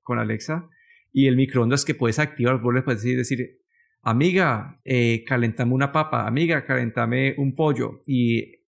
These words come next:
eh, como que el asistente ba-, basado en el peso y la información,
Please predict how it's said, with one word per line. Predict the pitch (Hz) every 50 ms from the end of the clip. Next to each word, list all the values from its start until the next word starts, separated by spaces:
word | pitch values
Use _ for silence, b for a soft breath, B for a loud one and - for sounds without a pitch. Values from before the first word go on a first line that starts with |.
| _ _ _ _ _
eh, | 127 120 117 - _ _ _ _ _
como | _ 120 123 120 117
que | 117 - 120 107 110 107 - - _ _ b b b b b b b b b _ _ _ _ _ _ -
el | - 127 123
asistente | 127 123 - 131 - - 131 123 120 - 151 151
ba-, | 143 131 117 127 139 135 139 131 123
basado | 110 123 120 110 - 127 123 127 143
en | 151 151 123
el | 107 -
peso | - 143 143 147 - -
y | 160
la | 156
información, | 156 143 - 151 139 123 113 107 - - - 120 120 123 143 160 156